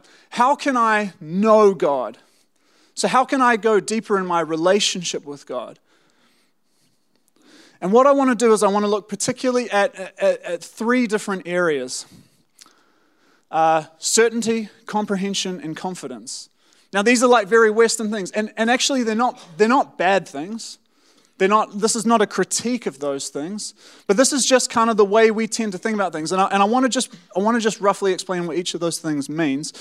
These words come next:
because it's, uh, there's a, a subtle difference to each of them. But then we're gonna, uh, uh, unpack it a little bit.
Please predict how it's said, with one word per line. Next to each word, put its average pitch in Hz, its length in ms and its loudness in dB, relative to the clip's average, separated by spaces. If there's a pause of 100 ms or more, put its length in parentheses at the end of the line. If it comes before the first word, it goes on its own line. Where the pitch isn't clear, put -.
(200)
because 175 260 0
it's, 190 160 0
uh, 196 160 0
there's 175 240 0
a, 185 160 0
a 170 60 -6
subtle 214 400 0
difference 139 640 -10 (640)
to - 240 -8
each 185 220 2
of 147 80 -2
them. 127 200 -8 (320)
But 165 160 0
then 185 120 4
we're 196 80 6
gonna, 180 200 2
uh, 156 320 0
uh, 135 180 -10
unpack 151 340 -2
it 147 60 -2
a 147 40 -4
little 147 220 -2
bit. 123 260 -8